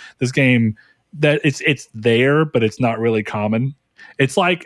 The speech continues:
in the first game, they played Uncharted four and that scene where you're with Sam and you're jumping across the rocks and you kinda have to slide. And they were like, "What if we just did a shitload of that in the <laughs> game?" And now it's more like the way Uncharted four used it, where it's like,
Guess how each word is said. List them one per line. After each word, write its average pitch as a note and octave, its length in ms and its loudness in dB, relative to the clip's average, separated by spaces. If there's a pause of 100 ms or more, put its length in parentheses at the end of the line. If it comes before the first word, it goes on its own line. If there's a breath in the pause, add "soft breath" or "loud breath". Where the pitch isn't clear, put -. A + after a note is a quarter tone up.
in D#3 80 0
the C#3+ 80 0
first E3 320 2
game, E3+ 240 0
they C#3 100 2
played C#3 280 0
Uncharted B2+ 540 0
four A#2+ 380 0
and A#2+ 140 0
that A2+ 160 0
scene B2 340 0
where A#2 120 2
you're A2 420 2 (200)
with A2+ 200 2
Sam A#2 400 2
and A2 80 2
you're G#2+ 80 2
jumping A#2 320 2
across A2+ 280 0
the A2+ 60 -2
rocks A2 360 -2
and A2 120 2
you G#2+ 60 2
kinda A2+ 180 2
have G#2+ 120 2
to G#2 80 -6
slide. A2 440 -2 (280 loud breath)
And B2+ 100 2
they B2+ 60 6
were B2 60 4
like, A#2 200 0
"What G#3+ 100 4
if A3+ 80 -4
we G#3 60 2
just F3 160 0
did D3+ 100 0
a C3+ 40 0
shitload C3+ 440 2
of A2 60 -6
that C3 180 0
in A#2+ 80 0
the E3+ 460 0
<laughs> - 40 -20
game?" B3+ 200 0 (520 loud breath)
And F#3+ 180 2
now A#3 280 2
it's F#3 200 -2
more E3+ 360 2
like D3+ 240 0
the D3 60 -2
way C#3 100 2
Uncharted B2+ 440 0
four A#2 200 2
used G#2+ 320 0
it, F#2 140 -2
where G#2+ 120 0
it's A2 120 -2
like, A2+ 280 -2